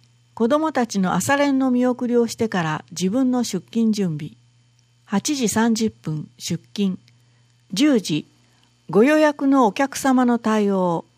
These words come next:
空いた時間にチラシ配りや企業様訪問をします。十九時から二十時、退勤。夫が洗濯と仕事が休みの時は晩ご飯も作ってくれます。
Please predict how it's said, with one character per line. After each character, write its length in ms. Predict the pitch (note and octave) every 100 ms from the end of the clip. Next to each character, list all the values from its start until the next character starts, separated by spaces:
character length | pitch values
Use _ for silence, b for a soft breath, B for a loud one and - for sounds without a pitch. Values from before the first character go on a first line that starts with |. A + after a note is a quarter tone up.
| _ _ _ _ _ _
空 160 | B3 D4+
い 60 | C#4
た 140 | A#3+
時 100 | F3+
間 320 | - F3 E3
に 240 | D#3 E3 -
チ 120 | -
ラ 120 | F#3+ F#3+
シ 120 | -
配 300 | C#4+ A#3+ F3+
り 100 | D#3
や 220 | D3+ - _
企 180 | - D4
業 160 | C#4 A#3
様 340 | - F3 E3 -
訪 260 | A3 B3
問 300 | B3+ B3 A#3+
を 80 | A#3
し 160 | A#3 -
ま 160 | F3 F3+
す。 320 | - - - _ _ _ _ _ _ _ _ _ -
十 280 | C#4 D#4
九 140 | - A#3
時 100 | F#3+
か 160 | F3+
ら 140 | E3 E3+
二 180 | F3 F#3+
十 240 | B3+ F3+
時、 240 | D3 - - _ _ -
退 240 | G#3+ G#3
勤。 360 | - F#3+ F3 - _ _ _ _ _ _ _
夫 380 | G3 - - C4
が 260 | B3+ A#3 -
洗 240 | B3+ C#4+
濯 260 | C#4 C4+ -
と 220 | A#3+ A3+
仕 160 | - F#3
事 260 | C4+ C#4
が 100 | C4
休 300 | C4 B3 C4
み 100 | C4
の 120 | B3+ B3+
時 260 | A#3+ G3+
は 220 | E3 D#3+ b b b _
晩 240 | G#3 C#4
ご 100 | C#4
飯 200 | C#4 A#3
も 240 | F3+ E3 -
作 200 | - A#3+
っ 20 |
て 180 | A3+ E3+
く 100 | F3+
れ 120 | E3
ま 140 | D#3 D3+
す。 280 | - -